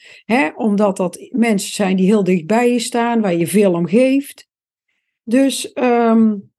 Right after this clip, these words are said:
ja, je kan alleen maar inzichten krijgen door om goed te kijken van, "Nou, hè, welke situatie is het, welke persoon, hoe reageerde ik?" Ehm, ja, en ook te kijken van, "Waarom ging, ehm,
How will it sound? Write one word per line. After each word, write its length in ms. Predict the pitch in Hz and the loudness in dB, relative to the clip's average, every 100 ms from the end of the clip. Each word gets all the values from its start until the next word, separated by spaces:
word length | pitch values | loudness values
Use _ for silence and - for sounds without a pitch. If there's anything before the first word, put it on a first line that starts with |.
| _ _ _ _ - | _ _ _ _ -10
ja, 160 | 320 233 | -4 0
je 180 | 240 | 0
kan 220 | 254 320 294 | 0 2 2
alleen 280 | 254 311 | 2 2
maar 160 | 294 240 | 0 0
inzichten 540 | 285 320 254 285 285 | 0 0 2 -2 -4
krijgen 420 | - 262 277 269 233 | -10 -2 0 0 0
door 120 | 233 | 0
om 100 | 196 | 0
goed 220 | - 294 | 0 -2
te 120 | 285 | -2
kijken 480 | - 254 254 254 240 | -6 -4 -2 -2 -4
van, 200 | 208 240 | -2 0
"Nou, 380 | 233 185 165 180 | 0 0 -2 -2
hè, 380 | 220 311 233 202 | -2 -2 -4 -2
welke 380 | 247 262 262 | 0 2 0
situatie 800 | 196 - 220 233 262 262 254 254 | -2 0 0 2 2 0 -2 0
is 140 | 240 202 | 0 0
het, 100 | 160 | 0
welke 380 | 202 262 262 | 0 0 -2
persoon, 500 | 247 226 - 240 240 | -4 -4 0 2 4
hoe 220 | 220 277 - | 4 4 2
reageerde 720 | 254 240 202 220 226 175 - | 2 2 2 2 2 2 -2
ik?" 400 | 254 285 285 - _ _ _ _ _ _ _ | 0 -2 -6 -20 _ _ _ _ _ _ _
Ehm, 600 | - 240 226 214 202 185 185 254 _ | -2 2 2 2 2 0 -2 -10 _
ja, 300 | - 240 - | -4 -4 -4
en 240 | - 277 262 | -2 -2 0
ook 200 | 311 277 | 0 0
te 100 | - | -6
kijken 420 | 226 196 185 226 | -2 0 0 0
van, 200 | 262 269 | 0 2
"Waarom 600 | 233 302 339 285 240 302 | 2 2 2 0 -2 -2
ging, 520 | - - 269 226 214 247 | -6 -4 0 0 -2 -4
ehm, 560 | 202 190 175 170 170 | -4 -2 -2 -4 -4